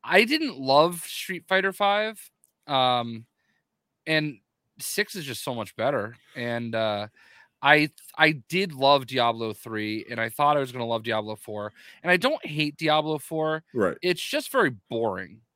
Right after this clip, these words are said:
Speaker 2: And
Speaker 1: And,
Speaker 2: appar-,
Speaker 1: like,
Speaker 2: apparently very expensive. <laughs>
Speaker 1: Yeah, like, I just, I, I didn't even, I don't even think I finished Act Three. So, yeah, I'm, uh,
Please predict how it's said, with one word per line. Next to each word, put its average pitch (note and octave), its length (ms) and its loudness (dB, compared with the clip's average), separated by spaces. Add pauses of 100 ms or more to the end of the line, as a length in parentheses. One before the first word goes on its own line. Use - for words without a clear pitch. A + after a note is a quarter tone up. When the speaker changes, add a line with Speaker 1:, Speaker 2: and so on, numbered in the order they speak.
(520)
Speaker 2:
And G#2 160 2
Speaker 1:
And, D3+ 120 4
Speaker 2:
appar-, C3+ 100 8
Speaker 1:
like, C#3+ 320 4
Speaker 2:
apparently C#3 260 6
very A2+ 200 8
expensive. - 500 -4 (260)
<laughs> - 260 -2
Speaker 1:
Yeah, D#3 500 8
like, F3 180 0
I G3 140 8
just, A#3+ 480 -2
I, G#3+ 420 -2 (1800)
I F3 100 6
didn't A3+ 140 0
even, G3+ 240 -2
I F3+ 140 -2
don't G3+ 100 2
even D#3 240 -4
think - 140 -14
I C#3+ 80 2
finished C3 360 -6
Act A#2 200 0 (720)
Three. G#2+ 440 -8 (1080)
So, A2 560 -4
yeah, A2 340 0
I'm, C#3+ 300 -2
uh, A2+ 340 -4